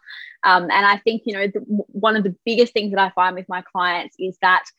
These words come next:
you know, that they'll say, "Hey, we've got photos or we've got a couple of videos," but it doesn't actually align with, A, their social media strategy or their business strategy. Um, and it's also not enough to actually execute a month's worth of posts. So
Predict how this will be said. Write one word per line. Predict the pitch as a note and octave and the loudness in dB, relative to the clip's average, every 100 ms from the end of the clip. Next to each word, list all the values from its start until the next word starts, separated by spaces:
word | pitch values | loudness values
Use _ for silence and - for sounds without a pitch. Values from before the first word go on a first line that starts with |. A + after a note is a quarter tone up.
| _ _ _ _ _ | _ _ _ _ _
you | - | -6
know, | F#3+ G3 | -2 0
that | G3 F3+ | 2 0
they'll | G#3 G3 | 0 0
say, | F#3+ G3+ | 0 -4
"Hey, | G3+ C4 A#3+ | 0 0 0
we've | G#3+ | -2
got | G#3 B3 - | -4 -6 -2
photos | A3+ G3+ F#3+ F3+ F3+ | 0 0 0 -2 -4
or | F#3 | -4
we've | F#3 G3 | -4 -4
got | A3+ | -2
a | C4+ | -2
couple | C4 A#3+ G#3+ | -4 -2 -2
of | |
videos," | F#3 F3+ E3+ D#3+ D#3+ | -2 -2 -2 -4 -6
but | - G#3+ | -4 -4
it | |
doesn't | G#3+ G#3+ C4+ | -2 -2 -2
actually | G#4 - - B4+ A4 | -6 -4 0 2 0
align | B3 F#3 F3+ G3 G3 F#3+ | 0 0 2 0 -2 -6
with, | F#3+ - F#3 | -8 -4 -2
A, | A3 | 0
their | C4+ A3+ | -2 -4
social | G#3 F#3+ F#3+ | -6 -10 -12
media | F3+ F#3 | -8 -6
strategy | F#3 F3+ E3+ F3 - | -2 -2 -2 -8 -4
or | F3+ | -2
their | F3 E3 | 0 0
business | A#3 B3+ A#3+ | 0 -2 -4
strategy. | - F3+ D#3+ E3+ F3 F#3 - - _ - | 0 2 2 0 -2 -4 -6 -20 _ -2
Um, | G3+ G#3 G3 - | 0 2 -2 -2
and | |
it's | G#3+ - | -2 2
also | B3 C#4 D#4 | 2 2 0
not | B3 G3+ | 0 0
enough | G3+ G3+ - | -2 -4 -4
to | G3+ | -2
actually | F#3+ - - G3 - | -2 -4 -6 -4 -6
execute | G3+ - A3 - G3+ F#3 - - _ _ - | -8 -8 -10 -4 -4 -4 -6 -20 _ _ -4
a | |
month's | G#3+ G3 F#3 - | 0 0 -2 -4
worth | G3+ F#3+ F#3+ | -2 -2 -2
of | F3 | -14
posts. | - G#3 E3 F#3 - | -4 -2 -2 -4 -2
So | G#3 G3 | 0 0